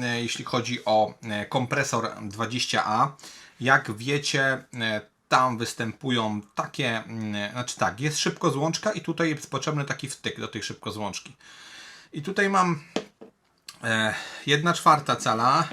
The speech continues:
jedna ósma i tu mam, e, szereg innych dziwnych rzeczy, które, mm, pomogą mi, e, wam pokazać, o co w ogóle chodzi, bo jeszcze może w-, wąż jakiś poszukam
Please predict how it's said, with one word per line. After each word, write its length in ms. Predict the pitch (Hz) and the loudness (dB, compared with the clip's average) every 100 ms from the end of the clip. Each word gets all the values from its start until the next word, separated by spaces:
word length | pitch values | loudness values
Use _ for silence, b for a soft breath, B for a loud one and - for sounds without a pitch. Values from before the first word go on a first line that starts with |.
| - | -8
jedna 360 | 139 127 120 113 | -6 -4 0 -2
ósma 580 | 107 - 113 107 135 165 B B B B - | -2 -6 0 4 4 2 B B B B -10
i 80 | |
tu 100 | - | -2
mam, 160 | 180 175 | 0 0
e, 340 | 160 - 151 147 | 0 0 0 0
szereg 400 | - 190 165 156 | 2 6 6 4
innych 400 | 160 156 147 131 | 2 2 0 -2
dziwnych 380 | 143 139 131 | -2 0 -2
rzeczy, 240 | 127 147 147 | 0 -2 -2
które, 340 | - 147 135 | -4 2 2
mm, 400 | 127 - 131 117 | 2 -2 -6 -6
pomogą 600 | - 127 123 117 117 117 | -2 0 2 2 0 0
mi, 320 | 113 117 113 - - | -2 -2 -2 -4 -14
e, 300 | 117 110 107 - - b b b b _ _ _ | -6 -2 -2 -4 -14 b b b b _ _ _
wam 200 | - 113 107 - - | -4 -4 -6 -14 -10
pokazać, 600 | 113 - 139 110 107 - - | -4 4 4 4 -2 -4 -2
o 100 | 139 | 0
co 160 | 135 | 0
w 80 | 117 | -4
ogóle 260 | 120 131 127 | -2 0 2
chodzi, 420 | - 165 120 107 | 4 4 4 -2
bo 240 | 117 113 B B B B _ _ _ - B B B B - | 0 0 B B B B _ _ _ -20 B B B B -10
jeszcze 220 | - - | -8 -4
może 220 | 127 120 | -2 -2
w-, 560 | 101 92 - - - - | -4 -10 -14 -12 -10 4
wąż 340 | 127 123 - | 6 6 2
jakiś 260 | 113 - - | -8 -10 -14
poszukam 540 | - - 113 113 139 | -12 -12 -6 -4 -6